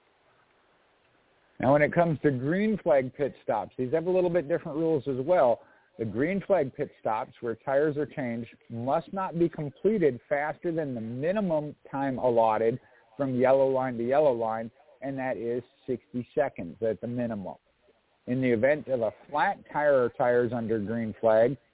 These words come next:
uh, if the tire or tires are visually flat when the vehicle enters pit road, the team may elect to change the flat tires only and not be subject to the minimum time on pit road. But that's only if it's a visually flat tire.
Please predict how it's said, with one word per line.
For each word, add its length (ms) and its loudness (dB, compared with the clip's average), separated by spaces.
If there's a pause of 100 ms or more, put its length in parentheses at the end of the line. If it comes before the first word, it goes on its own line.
(220)
uh, 320 2
if 180 0
the 100 2
tire 540 2
or 240 -4
tires 380 2
are 80 2
visually 640 0
flat 260 -2
when 120 -8
the 80 -8
vehicle 340 -2
enters 220 -4 (180)
pit 160 -4
road, 300 2 (320)
the 80 -2
team 260 -8
may 140 2
elect 340 2
to 80 -4
change 380 -6
the 160 0
flat 280 0
tires 360 0
only 440 0 (360)
and 220 -4
not 240 -4
be 240 -2
subject 440 0
to 80 -6
the 100 -4
minimum 540 -6
time 260 -6
on 260 -8
pit 220 -2
road. 400 0
But 140 -6
that's 200 -2
only 280 -2
if 120 -2
it's 160 -4
a 60 -2
visually 640 0
flat 380 0
tire. 320 -4